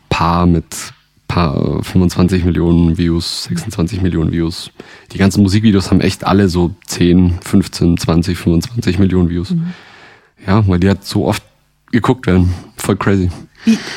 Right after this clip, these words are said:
Speaker 2: wie geht's einem damit? Also, wir kommen jetzt gerade schon so ein bisschen von dieser Kennenlernen-Vorstellungsrunde weg, aber ich finde es gerade viel zu spannend, als dass ich da nicht reinhacken muss. Ähm,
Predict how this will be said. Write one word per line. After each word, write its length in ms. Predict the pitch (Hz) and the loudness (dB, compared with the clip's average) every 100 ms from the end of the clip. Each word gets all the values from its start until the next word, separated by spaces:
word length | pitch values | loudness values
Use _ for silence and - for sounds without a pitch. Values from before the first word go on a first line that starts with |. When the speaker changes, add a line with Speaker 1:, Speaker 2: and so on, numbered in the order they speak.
| - | -8
Speaker 2:
wie 180 | 214 247 | 0 0
geht's 300 | - 311 320 | 2 0 0
einem 240 | - 180 170 | 0 4 6
damit? 360 | 165 165 - | 6 2 2
Also, 280 | 180 196 190 - - - | 0 0 -2 -4 -12 -8
wir 140 | 196 220 | -2 4
kommen 140 | 233 | 4
jetzt 140 | 247 | 4
gerade 200 | - 226 | 2 0
schon 180 | 226 220 | 4 4
so 80 | 214 | 6
ein 60 | 214 | 4
bisschen 300 | 240 233 214 | 4 4 4
von 200 | 220 202 | 4 2
dieser 440 | 208 196 190 190 196 | 4 2 2 0 -2
Kennenlernen-Vorstellungsrunde 1500 | - 220 226 233 208 226 220 - 220 233 196 185 185 - 185 180 | -2 4 6 6 6 4 4 4 0 2 4 4 4 4 4 4
weg, 200 | 190 220 | 0 0
aber 160 | 202 | -2
ich 160 | 196 - _ - | -2 -6 _ -18
finde 200 | - 208 | 0 0
es 80 | 202 | 0
gerade 220 | - 196 | -2 -2
viel 140 | - 208 | 0 -2
zu 100 | - | -6
spannend, 300 | - 202 196 | 0 2 2
als 140 | 185 | 0
dass 100 | 196 | -2
ich 100 | 185 | -2
da 100 | 190 | 0
nicht 220 | 190 - | 0 0
reinhacken 460 | 202 214 185 180 185 | 0 2 0 0 0
muss. 240 | 202 - - - - - _ | 0 -2 -14 -20 -20 -20 _
Ähm, 260 | 190 185 190 | 2 4 4